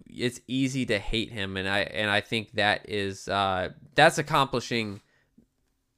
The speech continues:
a good villain. It, when the audience truly despises them, yeah, you've done a good job in, in, in that regard, but, you know, that's not all in all that hard to do. I, I just felt like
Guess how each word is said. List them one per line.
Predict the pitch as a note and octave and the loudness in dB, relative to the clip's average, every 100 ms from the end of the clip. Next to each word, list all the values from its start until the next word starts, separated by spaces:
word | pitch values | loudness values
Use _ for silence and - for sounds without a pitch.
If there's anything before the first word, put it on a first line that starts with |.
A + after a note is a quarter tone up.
| _ | _
a | C3+ | 0
good | C#3+ D3 C3 | 4 4 4
villain. | B2 A#2+ A2+ G#2 G2 - _ _ _ _ _ | 2 2 2 -2 -4 -14 _ _ _ _ _
It, | - A#2 | -8 -6
when | A#2 E2 A#2 A#2+ | -4 -6 -4 0
the | A#2 | 0
audience | E2+ B2 B2+ A2+ - | 4 4 4 0 -4
truly | - - C3+ A#2+ | -12 -4 0 0
despises | G#2+ - - G#2+ A#2 G#2+ - | -2 -4 4 6 6 2 -2
them, | F#2+ G2 | -4 -2
yeah, | B2 B2+ | 2 2
you've | G2+ G#2 A2+ | 2 -2 0
done | A#2 | 0
a | G#2+ | 0
good | G#2 | -4
job | G2 A2 G#2 G2 | 0 4 4 2
in, | F#2 G2 - | -6 -10 -10
in, | G#2 G2+ | -10 -8
in | A2 G2 | -8 -2
that | G#2+ A#2+ | 0 0
regard, | G2+ F#2+ F2+ F#2+ | -2 0 0 0
but, | F#2 F2 - - _ - | -4 -4 -6 -20 _ -6
you | G#2 | -4
know, | G2+ | 0
that's | G#2+ - | 0 0
not | C3 A2+ | 0 0
all | B1 G#2 G#2+ G#2 | 0 2 2 2
in | G2 | 0
all | G2 G2 | -4 -2
that | F#2 D#2+ | -2 -2
hard | G2+ G2 F#2 | -4 -6 -6
to | |
do. | F#2+ F#2+ | -6 -4
I, | F#2+ A2+ F#2 B2 | 2 2 4 4
I | |
just | C3+ C#3+ D3 | 2 0 2
felt | C#3 B2 | 2 4
like | A#2+ A#2 - | 2 0 -6